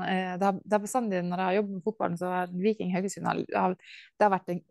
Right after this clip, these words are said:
et gøy oppgjør å, å få dekket, fordi at det er så mye følelser. Og så, og så, dere kjenner dialektene der nede.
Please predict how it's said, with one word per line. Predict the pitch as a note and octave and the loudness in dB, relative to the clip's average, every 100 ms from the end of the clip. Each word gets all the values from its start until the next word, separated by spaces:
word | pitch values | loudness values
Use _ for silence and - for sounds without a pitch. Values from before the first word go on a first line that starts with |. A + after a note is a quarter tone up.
| - | -4
et | - - - | -4 -2 2
gøy | G3+ E3 - | 4 4 0
oppgjør | - - - - | -2 0 2 4
å, | D#3 D3+ - - | 4 4 0 -4
å | F3+ | -4
få | - F3 | 0 0
dekket, | F#3+ - E3 - | 0 0 -2 0
fordi | F#3 F3+ | 2 2
at | E3+ | 2
det | F3 | 0
er | F3 | 0
så | E3+ | -4
mye | D#3+ D3+ C#3 D#3 | -2 0 0 2
følelser. | F#3+ E3+ - | 4 4 0
Og | D#3+ | -4
så, | F#3 - - - - F#3 | -6 -10 -18 -18 -4 4
og | |
så, | G3 - - G3 - - | 4 4 0 0 0 0
dere | A3 A3+ | 2 4
kjenner | B3+ B3+ | 4 4
dialektene | G#3 F#3+ A#3 - E3 | 6 6 4 0 -2
der | D#3 D#3+ | -2 0
nede. | D#3+ | 0